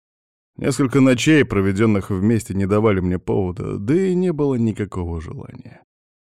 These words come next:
А вот у Оксаны желания были. Мы познакомились, когда я оперировал в одной из её клиник. Она мне нравилась, как умная и принципиальная бизнес-леди.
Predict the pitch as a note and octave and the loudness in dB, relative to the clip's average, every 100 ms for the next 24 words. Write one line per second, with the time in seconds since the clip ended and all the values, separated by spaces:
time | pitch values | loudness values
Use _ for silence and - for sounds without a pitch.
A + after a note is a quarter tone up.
0 | _ _ _ - F#2+ G2 F#2+ F#2+ F#2 E2+ | _ _ _ -8 -2 2 2 2 -2 -4
1 | F2+ F2+ - - G2 C3+ A#2 A2 F2+ F2 | -4 -6 -10 -12 -10 -10 -10 -8 -8 -8
2 | F2+ - - D#2+ F2+ - - - - - | -10 -12 -14 -14 -14 -14 -14 -18 -20 -20
3 | _ _ _ _ _ _ _ _ _ - | _ _ _ _ _ _ _ _ _ -10
4 | C3 G3+ - - B2 A#2 - C3 G3 D#3+ | -8 -8 -10 -10 -10 -6 -8 -6 -4 -2
5 | A2 F#2 F2 - G2 B2+ C3 - A#2 B2 | -2 -4 -6 -6 -2 2 2 0 -4 -2
6 | C#3 C#3 A#2+ A#2 G2+ F#2 G2+ A#2 - F#2+ | -2 0 2 2 0 0 0 -2 -4 -6
7 | F2 F2+ E2+ F2 - F2 F2 - B1+ - | -4 -6 -6 -8 -8 -8 -8 -10 -16 -20
8 | _ _ _ _ _ _ _ _ _ A#2 | _ _ _ _ _ _ _ _ _ -2
9 | G#2+ G2 F#2+ G2 G2+ G#2 G2+ D#2+ E2 - | 0 2 2 0 0 0 -2 -4 -10 -14
10 | - - _ - F#2 - A#2+ A2 G#2 G#2 | -20 -20 _ -10 -10 -6 0 2 4 2
11 | A#2 G2 - G2+ F2+ - - F#2 F#2+ F#2 | 0 -2 0 -2 0 -4 -2 2 2 2
12 | F2+ F2 E2 G2+ G2+ - - - - - | -2 -2 -4 -10 -10 -12 -14 -16 -16 -16
13 | - | -18